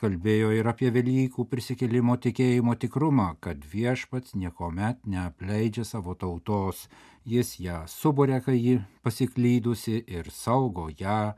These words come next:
kaip ganytojas, savo kaimenę. Po mišių per Švenčiausiajai Mergelei Marijai skirtos vidudienio maldos apmąstymą Leonas keturioliktasis patikino,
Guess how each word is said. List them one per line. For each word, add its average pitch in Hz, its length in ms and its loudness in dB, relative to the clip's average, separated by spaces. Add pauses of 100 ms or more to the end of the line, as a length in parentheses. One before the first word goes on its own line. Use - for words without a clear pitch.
(380)
kaip 80 240 -8
ganytojas, 104 760 -2 (140)
savo 104 360 -4
kaimenę. 95 640 0 (640)
Po 151 140 6
mišių 120 380 4 (220)
per 90 200 -4
Švenčiausiajai 101 960 -2
Mergelei 110 520 2
Marijai 127 440 4
skirtos 117 680 -2
vidudienio 107 600 4
maldos 107 440 0
apmąstymą 120 640 0 (100)
Leonas 101 560 -2
keturioliktasis 101 880 -2
patikino, 98 600 -4